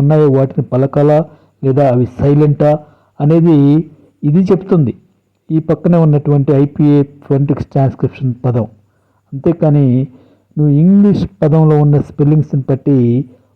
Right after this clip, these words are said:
వాటిని పలకకూడదు, ఆ పదాన్ని మనం పలకకూడదు. పక్కనే ఉన్నటువంటి ఐపీఏతో కూడినటువంటి పదాన్ని నువ్వు పలకడానికి ఉపయోగించాలి. ఇదే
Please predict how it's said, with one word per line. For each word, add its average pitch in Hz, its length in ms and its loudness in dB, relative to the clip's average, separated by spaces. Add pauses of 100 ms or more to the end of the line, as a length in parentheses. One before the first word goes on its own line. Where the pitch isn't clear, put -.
(260)
వాటిని 139 360 0 (260)
పలకకూడదు, 123 760 -2 (380)
ఆ 123 40 -2 (120)
పదాన్ని 120 400 -2
మనం 123 140 -2 (220)
పలకకూడదు. 113 680 -6 (920)
పక్కనే 160 440 -2
ఉన్నటువంటి 143 560 -2 (220)
ఐపీఏతో 139 1040 -2 (140)
కూడినటువంటి 123 760 -2 (680)
పదాన్ని 123 480 -4
నువ్వు 123 240 0 (640)
పలకడానికి 127 640 -4 (100)
ఉపయోగించాలి. 113 800 -4 (640)
ఇదే 143 220 -2